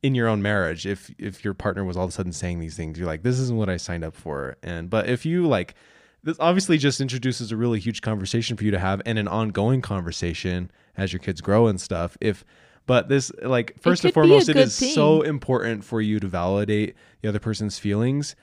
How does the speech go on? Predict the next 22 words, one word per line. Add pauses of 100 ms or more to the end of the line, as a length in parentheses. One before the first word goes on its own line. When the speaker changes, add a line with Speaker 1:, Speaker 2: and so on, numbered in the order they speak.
(220)
Speaker 1:
because
even
though
they're
so
different
than
yours,
you
have
to
help
him
think
clearly
and
not
jump
into
defensive
mode, (360)
because